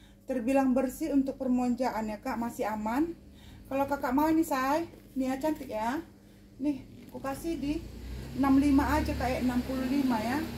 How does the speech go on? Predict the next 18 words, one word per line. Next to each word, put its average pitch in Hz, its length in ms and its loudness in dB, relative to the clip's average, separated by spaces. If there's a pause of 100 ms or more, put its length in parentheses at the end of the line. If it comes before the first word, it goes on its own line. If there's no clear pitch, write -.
(600)
Mau 269 320 6
enam 269 160 6
lima 269 400 4
ya, 233 240 -2
say, 269 320 4
enam 247 320 2
puluh 247 160 2
lima. 262 560 0 (1300)
Ya, 214 400 0
enam 285 400 4
puluh 294 320 4
lima, 294 400 6
enam 262 320 -2
puluh 262 240 -2
lima, 277 400 2
enam 240 1400 0
puluh 240 240 -6
lima. 262 720 -4